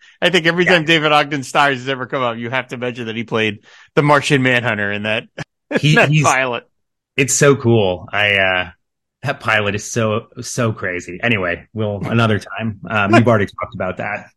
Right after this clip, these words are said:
Speaker 2: on other show. <laughs>
Speaker 1: All right. Well, let's, let's, let's get to the, the plot synopsis of The Smell of Music. As I said, it aired on January third, nineteen seventy-eight,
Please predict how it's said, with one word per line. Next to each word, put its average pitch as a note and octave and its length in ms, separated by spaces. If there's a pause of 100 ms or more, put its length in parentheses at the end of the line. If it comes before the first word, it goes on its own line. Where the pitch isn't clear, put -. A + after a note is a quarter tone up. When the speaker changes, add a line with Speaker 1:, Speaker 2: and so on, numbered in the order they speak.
Speaker 2:
on G2 140
other G#3 220
show. - 260 (320)
<laughs> - 0 (840)
Speaker 1:
All F#3+ 200
right. B2+ 120
Well, F3+ 180
let's, A#3 220
let's, F3+ 240
let's D#3 240
get F3 180
to F3+ 100
the, D3 320
the B2+ 80
plot B2+ 300
synopsis A2+ 420
of G#2+ 140
The G#2+ 80
Smell A#2+ 280
of A2+ 100
Music. A#2 420
As G#2+ 200
I A2 100
said, E3 280
it C3+ 120
aired B2+ 180
on A2+ 160
January G#2+ 320
third, B2 240
nineteen A2 260
seventy-eight, B2 420